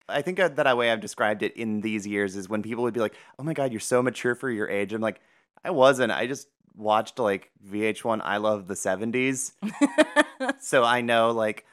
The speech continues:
Speaker 1: a very specific snapshot of things that are a little beyond my years, and it gives the illusion of being mature. <laughs>
Speaker 2: <laughs> Yeah, just absolute ridiculousness. So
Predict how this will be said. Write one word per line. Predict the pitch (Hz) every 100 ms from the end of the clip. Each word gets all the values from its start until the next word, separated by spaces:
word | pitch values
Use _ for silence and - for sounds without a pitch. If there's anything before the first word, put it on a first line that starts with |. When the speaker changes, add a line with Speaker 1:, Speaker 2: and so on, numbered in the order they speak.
| _
Speaker 1:
a | 127
very | 113 131 127
specific | - - 117 123 104 -
snapshot | - 113 110 - 123 110
of | 110
things | 113 107 104
that | 110
are | 107
a | 113
little | 120 120
beyond | 120 123 117 117 117
my | 110
years, | 107 101 107 98
and | 101
it | 107
gives | 117 110
the | 117
illusion | 117 123 143 147 113 139
of | 139 117
being | 127 104
mature. | 143 127 160 127 135 170
<laughs> | 175
Speaker 2:
<laughs> | 226 - 226 - 214 - 196 - 190 - - - - -
Yeah, | 156 131 120
just | 175 180 - -
absolute | 233 220 180
ridiculousness. | 165 135 135 135 - 131 135 -
So | - - 175 165 160